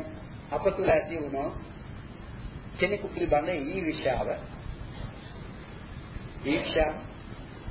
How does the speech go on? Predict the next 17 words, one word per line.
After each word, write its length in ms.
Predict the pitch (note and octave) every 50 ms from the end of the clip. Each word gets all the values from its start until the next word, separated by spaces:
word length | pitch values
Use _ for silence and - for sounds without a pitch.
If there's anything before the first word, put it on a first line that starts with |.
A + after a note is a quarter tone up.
| - -
ඒක 200 | - - A3 A#3 -
එක 180 | E3+ D#3+ - -
ධර්මයක් 440 | - - - D3+ - - - A2 - -
විතරයි. 320 | - - - - - -
සිතේ 320 | - - F#3 - G3 F3+
ඇතිවන 380 | E3 D3+ C#3 - C#3 C#3+ E3 -
ධර්මයක්. 420 | - - G3+ F#3+ - - - - - - - - - - - - - - - - - - - - - - - -
නමුත් 280 | - B3 C4+ C4 B3+ - - - - - - - -
ඊර්ෂ්‍යාව 720 | G3 A3 B3+ C4+ B3+ B3 B3 B3+ B3 B3 A#3+ A#3 A#3+ A#3+ B3+
නිකම්ම 460 | A#3 G#3+ G3 G3 - A3+ A3+ A3 A3 G#3+
ඇති 440 | G#3 - - - - - - A3+ A3+
වූ 260 | A#3 A#3+ B3 B3 B3 D4 E4 - - - - - - - - - - - - - -
පමණක් 380 | - - G3+ G3+ G#3+ A3 G3+ - - -
නෙවෙයි. 340 | G3 G#3+ E3+ C3+ A2+ - - - - - - - - - - - - -
සමහර 360 | - - G#3+ A#3 B3+ B3+ B3+ B3
විටක 300 | B3 - - B3+ - -
ඒ 200 | C#4 C4 A#3+ A3